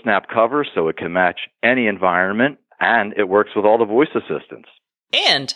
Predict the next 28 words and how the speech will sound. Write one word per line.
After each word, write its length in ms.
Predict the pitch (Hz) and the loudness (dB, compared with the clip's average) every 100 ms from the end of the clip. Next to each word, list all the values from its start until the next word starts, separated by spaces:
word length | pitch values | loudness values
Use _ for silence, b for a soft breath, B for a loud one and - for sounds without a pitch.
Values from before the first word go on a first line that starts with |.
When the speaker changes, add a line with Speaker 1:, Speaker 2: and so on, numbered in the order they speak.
| - | -2
Speaker 2:
I 180 | 170 | 0
would 140 | 214 139 | 2 2
add 220 | 135 151 | 2 0
that 100 | 135 | -4
it's 100 | - | -2
only 220 | 240 185 | -2 -2
one 260 | 127 185 240 | 0 -2 -2
forty-nine, 760 | - 185 208 123 147 117 104 - | 0 0 2 2 0 0 -6 -12
which 180 | 165 | -8
is 140 | 147 127 | -6 -6
a 100 | - - | -10 -16
pretty 320 | - 359 180 | -14 -6 -4
competitive 640 | 185 175 233 185 127 - | -4 -8 -2 0 -2 -4
price. 460 | 214 202 - - - _ _ | -4 -4 -6 -12 -16 _ _
So, 300 | - - 135 - - | -4 -2 -2 -6 -10
Rob, 220 | 233 320 | 0 2
home 280 | 311 - 349 | 2 2 4
automation 500 | 427 254 214 233 208 | 4 4 4 2 2
was 140 | 180 175 | 4 2
a 100 | 160 _ | -2 _
big 380 | - 262 262 208 | 2 4 2 0
deal 280 | 233 240 180 | 0 4 4
at 120 | 143 | 2
C 300 | - 208 156 | -2 -2 0
E 40 | 156 | 0
S 180 | 143 | 0
this 240 | - 131 - | -6 -4 -4
year. 240 | - - | -4 -6